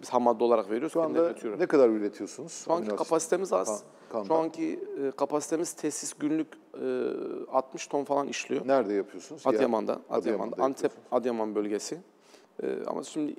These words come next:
Speaker 1: ikinci tesis İzmir'de kurmayı planlıyoruz. İki yüz elli ton kapasiteli, daha büyük. İşte bir Balıkesir projemiz var, o da iki yüz elli ton. Kayseri projesi var, iki yüz elli ton.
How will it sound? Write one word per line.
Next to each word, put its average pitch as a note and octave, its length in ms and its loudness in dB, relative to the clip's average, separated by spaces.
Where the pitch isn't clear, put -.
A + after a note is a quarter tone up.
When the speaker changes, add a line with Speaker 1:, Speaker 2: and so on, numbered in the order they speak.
Speaker 1:
ikinci D#3+ 380 -2
tesis - 440 -6
İzmir'de B2+ 340 0
kurmayı A2 320 -4
planlıyoruz. A2 400 -4
İki - 140 -10
yüz A#2+ 100 2
elli B2 140 2
ton G2+ 160 -6
kapasiteli, F#2 520 -6
daha G#2 200 6
büyük. G2+ 180 -8
İşte G#2+ 160 -6
bir G#2 140 -2
Balıkesir A2+ 640 -2
projemiz G2+ 400 -4
var, G2 220 2
o G#2 80 -4
da G#2 60 0
iki - 160 -10
yüz G2+ 100 -6
elli G2 120 -2
ton. G#2 220 -6
Kayseri A#2+ 380 2
projesi G#2 420 -2
var, G#2 240 0
iki - 180 -14
yüz G2+ 80 -8
elli G2+ 140 -2
ton. A2+ 200 -6